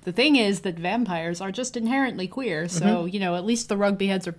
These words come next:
Speaker 1: picking up on that.
Speaker 2: Yeah.
Speaker 1: But, you know, I wish they wouldn't.
Speaker 2: Yeah, there's, like, a controlled version of that reaction in the film.
Speaker 1: Yes.
Speaker 2: Where it's just they're walking along the street and, like, Viago's saying something to the camera and just a guy offside just goes, "Homos!" at them, and that's, like, it.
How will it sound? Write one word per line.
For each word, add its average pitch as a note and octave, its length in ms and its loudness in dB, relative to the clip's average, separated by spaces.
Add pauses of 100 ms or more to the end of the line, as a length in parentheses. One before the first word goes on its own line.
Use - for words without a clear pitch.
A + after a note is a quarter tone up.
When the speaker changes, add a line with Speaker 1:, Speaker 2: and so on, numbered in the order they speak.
(140)
Speaker 1:
picking F#3+ 340 -2
up G3+ 140 0
on G#3 180 0
that. G#3+ 400 0
Speaker 2:
Yeah. A#2 320 -8 (100)
Speaker 1:
But, F3+ 380 2
you G3+ 120 0
know, E3+ 300 0
I E3 80 0
wish E3+ 240 -2
they F#3+ 100 -6
wouldn't. G3 440 -2 (180)
Speaker 2:
Yeah, C3+ 320 -4
there's, E3 220 2
like, F#3 180 2
a F#3 60 0
controlled D3 720 0
version C3+ 760 -2
of B2+ 300 -8
that C3 340 -6
reaction B2 840 -6 (180)
in C#3 160 -4
the C3 80 -6
film. C3+ 520 -2
Speaker 1:
Yes. G3 220 -2
Speaker 2:
Where C3+ 160 0
it's B2 240 -4
just C3 200 -2
they're C3 120 -4
walking C3 320 -4
along B2 300 -6
the A#2+ 60 -8
street A#2+ 360 -8
and, A#2+ 240 -10
like, A#2 160 -10
Viago's A#2 480 -8
saying C3 300 -4
something B2 240 -8
to B2 120 -10
the A#2 60 -10
camera A#2 340 -6
and A2+ 120 -8
just A2+ 240 -8
a B2 60 -8
guy A2+ 380 -10
offside A#2 460 -10
just A#2+ 120 -12
goes, C#3 160 -4
"Homos!" B3 840 6
at C#3+ 220 -6
them, A#2 280 -6
and C3 240 -8
that's, - 500 -4
like, C3 220 -8
it. G#2 200 -8